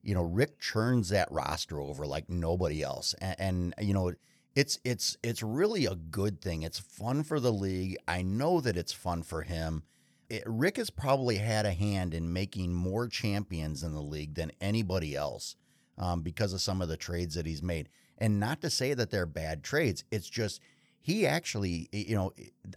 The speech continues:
I don't know that there's a player that he actually really truly falls in love with and won't trade. And, you know, moves that roster over, whether it be good or bad,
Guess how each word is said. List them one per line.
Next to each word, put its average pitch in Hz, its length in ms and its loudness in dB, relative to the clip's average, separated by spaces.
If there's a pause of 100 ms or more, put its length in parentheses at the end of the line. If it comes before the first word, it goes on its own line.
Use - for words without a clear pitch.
I 139 100 4
don't 240 200 0
know 143 180 2
that 135 160 2
there's 107 180 2
a 87 60 -2
player 123 460 2
that 87 160 0
he 87 160 0
actually 117 360 0
really 98 400 0
truly 101 380 -2
falls 90 340 0
in 82 140 0
love 98 220 0
with 85 200 -2
and 76 160 -2
won't 73 220 -6
trade. 71 480 -4 (540)
And, 90 580 0
you 101 160 2
know, 92 100 2
moves 120 520 6
that 113 220 2
roster 87 540 0
over, 87 240 0
whether 90 320 2
it 87 100 -4
be 85 140 -2
good 92 320 0
or 107 80 2
bad, 85 560 2